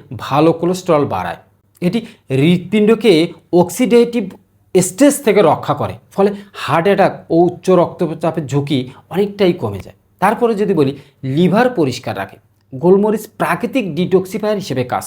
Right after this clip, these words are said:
করে। এটি লিভার থেকে টক্সিন দূর করে, যার ফলে শরীরের রক্ত পরিষ্কার হয় এবং লিভার সুস্থ থাকে। এটি যকৃতের কার্যক্ষমতা বাড়িয়ে দেয়। সর্বশেষ দশ নম্বরে যদি আমি বলি, অত্যন্ত গুরুত্বপূর্ণ একটি স্বাস্থ্য উপকারিতা,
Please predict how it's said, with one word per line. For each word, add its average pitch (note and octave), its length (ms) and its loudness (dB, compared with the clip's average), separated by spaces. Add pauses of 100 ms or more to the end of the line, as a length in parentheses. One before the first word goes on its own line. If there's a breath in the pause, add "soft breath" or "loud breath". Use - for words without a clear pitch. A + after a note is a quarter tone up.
করে। F#2+ 120 -14 (400)
এটি F#3 160 2 (400 loud breath)
লিভার F3+ 460 4
থেকে B3+ 140 0 (120)
টক্সিন G3 340 2 (100)
দূর F3+ 200 4
করে, F#3 180 4 (200)
যার F3+ 200 2
ফলে G#3 140 2 (340 loud breath)
শরীরের F#3 440 4
রক্ত D#3 200 0 (140)
পরিষ্কার D3+ 380 2
হয় D3+ 220 2
এবং D3+ 100 0 (260)
লিভার C#3 360 2
সুস্থ - 380 -10
থাকে। G#2+ 260 -10 (180)
এটি E3+ 160 -4 (420 loud breath)
যকৃতের A#3+ 520 2 (120)
কার্যক্ষমতা D3+ 580 0
বাড়িয়ে G#2+ 400 -2
দেয়। E2+ 140 -14 (920)
সর্বশেষ G3 580 2 (200)
দশ C3 280 0
নম্বরে F#3+ 260 2
যদি D#3 220 0
আমি D#3+ 160 4
বলি, E3 160 2 (120)
অত্যন্ত B3 440 0
গুরুত্বপূর্ণ D#3 580 0
একটি C#3+ 260 -2 (800)
স্বাস্থ্য - 340 -4
উপকারিতা, A2+ 420 -4